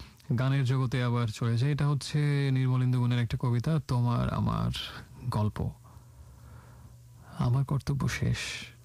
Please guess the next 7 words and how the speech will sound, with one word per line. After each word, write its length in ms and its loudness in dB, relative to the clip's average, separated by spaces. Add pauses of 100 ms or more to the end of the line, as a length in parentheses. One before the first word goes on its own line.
(460)
এবার 220 2
তোমার 320 2
পালা। 380 0 (840)
বলো, 400 2 (880)
কি 120 0
করে 220 2
সাজাবে 580 0